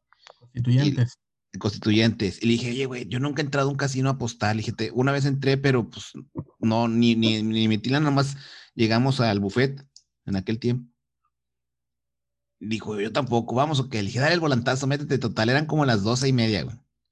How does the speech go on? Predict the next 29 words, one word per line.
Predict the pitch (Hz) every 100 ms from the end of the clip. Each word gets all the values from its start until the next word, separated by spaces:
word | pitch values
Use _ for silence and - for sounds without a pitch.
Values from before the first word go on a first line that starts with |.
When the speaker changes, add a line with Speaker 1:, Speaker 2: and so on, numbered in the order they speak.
| _ - _ _ _ _ _ -
Speaker 2:
Y | 113
ya | 104
había | 110
gente, | 101 110 135 127
güey, | 78 80
adentro, | 87 95 117 - - _ _
en | 85
las | 87
maquinitas. | 87 92 101 107 - - _ _ _ - - - 127
Speaker 1:
Sí. | 131
Speaker 2:
Y | 117 113
este, | 107 - 101 - _ _
y | 123 117 131
le | 123
metimos, | 120 127 170 175
me |
acuerdo | 147 156 160
bien, | 160 160
doscientos | 139 160 180
y | 165
doscientos, | 143 139 160 160 202 -
te |
pe-, | 120 123 101 90
te | 95 107
pedían | 107 110 131
la |
credencial | 143 127 135
de | 147
lector. | 135 139 143 175 190 -